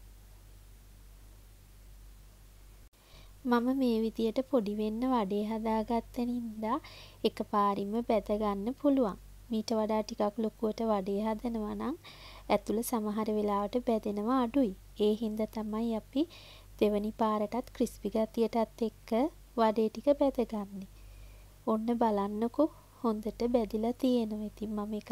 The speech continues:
කඩලා බැලුවා. ඇතුළේ එහෙමත් හොඳටම බැදිලා තියෙනවා. ඒ වගේම හරිම රසයි. මම නම් දැන් වඩේ ටික බැදලා ඉවරයි.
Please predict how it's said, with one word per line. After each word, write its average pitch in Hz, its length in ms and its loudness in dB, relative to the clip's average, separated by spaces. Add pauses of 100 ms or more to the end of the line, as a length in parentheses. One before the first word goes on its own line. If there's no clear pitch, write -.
(160)
කඩලා 202 400 0
බැලුවා. 214 560 0 (460)
ඇතුළේ 214 420 0
එහෙමත් 214 440 -2
හොඳටම 208 540 -2
බැදිලා 226 400 2
තියෙනවා. 220 460 -4
ඒ 214 140 -2
වගේම 202 440 -4
හරිම 214 400 -4 (100)
රසයි. 262 560 0 (1700)
මම 233 240 0
නම් 220 300 -2
දැන් 226 200 -2
වඩේ 226 340 -2
ටික 214 260 -8
බැදලා 220 480 -4
ඉවරයි. 233 600 -2